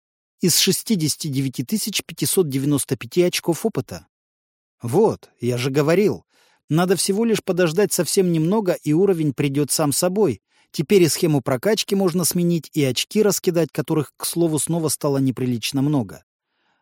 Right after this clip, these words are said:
Окрестности мы обшарили, обнаружив много полезного и интересного. Запасы провизии, материала для починки оружия и доспехов,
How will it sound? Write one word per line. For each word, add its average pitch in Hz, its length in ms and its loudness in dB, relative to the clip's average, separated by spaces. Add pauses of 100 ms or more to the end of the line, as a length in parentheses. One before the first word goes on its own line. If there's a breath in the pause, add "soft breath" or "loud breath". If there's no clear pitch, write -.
Окрестности 190 680 0
мы 165 180 2
обшарили, 165 480 0
обнаружив 143 580 0
много 147 320 0
полезного 143 600 0
и 143 140 -2
интересного. 143 680 0 (220)
Запасы 143 440 0
провизии, 135 640 -2
материала 147 560 0
для 120 160 -4
починки 127 400 -4
оружия 120 500 0
и - 20 -6
доспехов, 131 640 -2